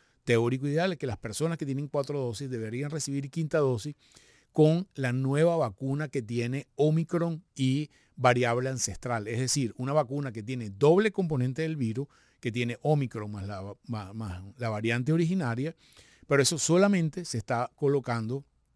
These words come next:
con la vacuna de Pfizer y con la vacuna de Moderna en, eh, Norteamérica y en Europa. Eh, no conozco ningún país en América Latina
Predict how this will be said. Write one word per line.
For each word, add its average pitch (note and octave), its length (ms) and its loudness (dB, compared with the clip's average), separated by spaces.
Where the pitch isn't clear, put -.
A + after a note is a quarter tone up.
con C#3+ 180 8
la D#3 60 8
vacuna C3+ 280 2
de C3+ 80 -4
Pfizer A#2 460 -4
y C3 140 -6
con D3+ 220 6
la F3+ 60 6
vacuna C3+ 320 4
de C#3+ 80 0
Moderna A#2 580 -4
en, C3 380 -4
eh, A2 400 0
Norteamérica C3+ 800 2
y A#2+ 100 -6
en G#2+ 120 -8
Europa. G#2 540 -4
Eh, G#2 360 -4
no B2 240 2
conozco D3 500 0
ningún A2+ 320 -2
país B2+ 220 0
en C#3+ 60 -2
América A#2 340 -2
Latina A2+ 420 -2